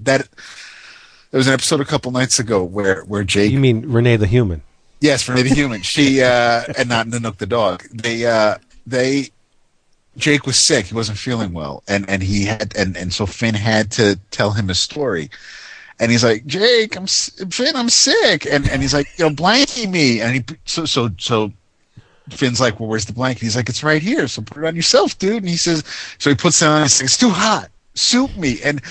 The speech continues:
Speaker 1: so she's all feeling bad because Jake is, is, is ill. And when I told her that you detested it, she's like, she doesn't, she enjoys regular show.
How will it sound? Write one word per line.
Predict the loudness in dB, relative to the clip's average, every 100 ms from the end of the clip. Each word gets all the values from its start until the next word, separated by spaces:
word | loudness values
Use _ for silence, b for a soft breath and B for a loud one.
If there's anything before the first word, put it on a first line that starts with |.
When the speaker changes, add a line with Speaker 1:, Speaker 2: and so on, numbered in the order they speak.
| B B
Speaker 1:
so | -4
she's | -2 0 2
all | 2
feeling | 0 -2 0 2
bad | 4 4 4
because | 0 0 0 0 -2 -8
Jake | -8 -4 -4 -2
is, | -2 -2 -8
is, | -6 -4 -4 -6 -6
is | -6 -4 0
ill. | 2 2 -2 -12 B B B B B -2
And | 0 2 0 -6 _ _
when | -4 0
I | 0
told | -2 -2
her | 0
that | 0
you | -2 -4
detested | -6 -4 0 2 0 -2
it, |
she's | -2 -2
like, | -2 -2 -8 -20 _ _ _ _ _ _ -8
she | -2 2
doesn't, | 4 2 0 -8 -2
she | 2 2
enjoys | 2 2 4 4 2
regular | 2 2 2 -6
show. | -8 -10